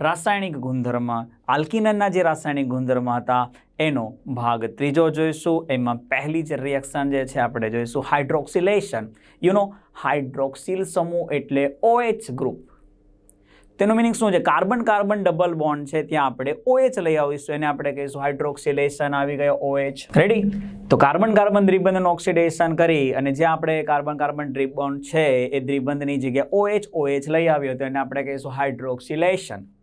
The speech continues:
તો બેર પ્રક્રિયક.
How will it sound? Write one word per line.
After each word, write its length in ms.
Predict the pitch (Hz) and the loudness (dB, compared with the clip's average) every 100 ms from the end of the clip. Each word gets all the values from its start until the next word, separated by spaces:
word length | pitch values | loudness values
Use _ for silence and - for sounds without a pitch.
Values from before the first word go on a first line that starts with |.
| _ _ _ _ _ _ | _ _ _ _ _ _
તો 240 | 214 131 - - _ _ _ | 0 0 -6 -20 _ _ _
બેર 400 | 151 170 190 196 | 0 2 4 2
પ્રક્રિયક. 560 | 196 156 143 123 107 | 0 -2 -2 -8 -8